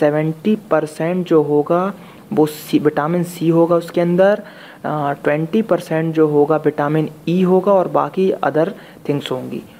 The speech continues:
तो विटामिन सी सबसे ज़्यादा मूत्र में निकलता है। तो next question देखते हैं, अ, हार्मोन में से, मतलब इनमें से कौन सा हार्मोन है जो, अ,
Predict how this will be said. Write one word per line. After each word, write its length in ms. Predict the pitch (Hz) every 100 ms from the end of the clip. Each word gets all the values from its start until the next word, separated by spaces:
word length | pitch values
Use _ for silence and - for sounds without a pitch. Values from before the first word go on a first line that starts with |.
| -
तो 60 | -
विटामिन 400 | 160 160 175 196
सी 220 | 196 196
सबसे 360 | 196 160 - 185
ज़्यादा 380 | 147 147 147 170
मूत्र 340 | 147 143 -
में 200 | 147 208 - -
निकलता 380 | 147 123 123 -
है। 160 | - - - - _ - - - - - - - - - - - -
तो 80 | 151
next 260 | 139 143 -
question 260 | 151 156
देखते 280 | 151 147 165
हैं, 120 | 185 - - - - - - - -
अ, 220 | 131 135
हार्मोन 460 | 127 143 160 185 220
में 180 | 196 151
से, 140 | -
मतलब 180 | 165 196
इनमें 180 | 190 202
से 100 | 220
कौन 240 | 160 180
सा 120 | 196
हार्मोन 600 | 185 156 151 156 180 190 - -
है 340 | 143 156 160 147
जो, 520 | - 170 185 208 - -
अ, 400 | 151 151 156